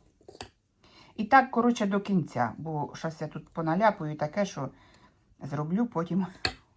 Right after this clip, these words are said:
<laughs> покажу, що в мене вийшло. В общем, в мене вийшла <laughs> така зебра. Тепер треба зубочисткою, не хочу в хату йти, я взяла спічку.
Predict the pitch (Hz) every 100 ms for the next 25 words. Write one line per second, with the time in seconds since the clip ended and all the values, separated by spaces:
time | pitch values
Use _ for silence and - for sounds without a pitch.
0 | _ - 208 - - - 190 - 190 180
1 | 180 175 170 156 151 123 85 - - 190
2 | - - - _ _ _ _ _ _ _
3 | _ _ _ _ 160 175 196 - - 127
4 | 127 131 131 - - - 143 190 226 165
5 | 190 185 - 180 - 185 - _ _ -
6 | - - - 180 - - 170 131 147 131
7 | 120 127 127 - - - - - - -
8 | _ 165 175 208 220 196 196 202 180 180
9 | 147 - - - - 160 156 165 165 240
10 | 233 170 202 175 156 143 135 120 120 123
11 | 135 156 139 131 117 - - _ - -
12 | 113 - - -